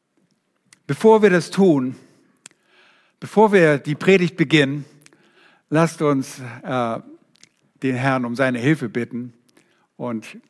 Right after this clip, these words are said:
keine Angst, ich hab in dieser Zeit der Auszeit immer noch, äh, nicht die Uhrzeit vergessen. Lasst uns beten.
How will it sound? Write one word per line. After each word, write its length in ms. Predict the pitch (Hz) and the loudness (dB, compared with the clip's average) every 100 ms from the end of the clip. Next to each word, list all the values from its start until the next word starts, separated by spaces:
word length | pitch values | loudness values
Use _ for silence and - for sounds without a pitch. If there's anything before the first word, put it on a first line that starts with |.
| _ | _
keine 240 | - 127 120 | -8 -4 -4
Angst, 220 | 107 - | -8 -14
ich 300 | - - - | -20 -18 -12
hab 320 | 123 _ _ _ | -12 _ _ _
in 180 | - 117 | -16 -12
dieser 280 | 120 131 123 | -6 -4 -4
Zeit 320 | - 127 123 | -2 -4 -2
der 120 | 117 | -4
Auszeit 500 | 120 123 - 123 120 - - | -4 -6 -6 -6 -6 -12 -8
immer 220 | 143 139 | -4 -2
noch, 200 | 123 - - _ _ - _ _ _ _ _ | -4 -8 -20 _ _ -20 _ _ _ _ _
äh, 260 | 127 117 131 | -10 -8 -8
nicht 280 | 131 143 - | -6 -6 -6
die 80 | 131 | -10
Uhrzeit 460 | 127 127 - 110 - | -6 -8 -6 -10 -10
vergessen. 500 | 107 107 104 117 117 _ _ _ _ | -12 -12 -14 -18 -20 _ _ _ _
Lasst 220 | 123 117 | -14 -14
uns 100 | 110 | -18
beten. 360 | - 110 - | -18 -20 -18